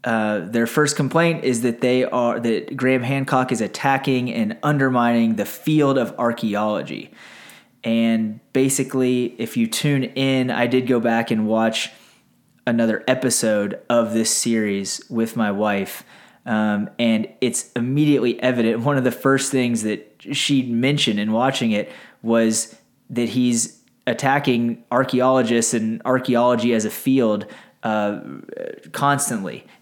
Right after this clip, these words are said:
in the documentary. Just basically, he paints a picture that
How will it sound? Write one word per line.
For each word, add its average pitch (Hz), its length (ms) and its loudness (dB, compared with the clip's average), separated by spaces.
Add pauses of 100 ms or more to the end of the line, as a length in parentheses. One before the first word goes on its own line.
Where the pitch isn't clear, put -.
in 131 200 2
the 120 80 0
documentary. 110 800 0
Just 127 260 -2
basically, 147 680 2 (1400)
he 156 180 2
paints 160 320 2
a 147 60 4
picture 143 480 2
that - 640 -2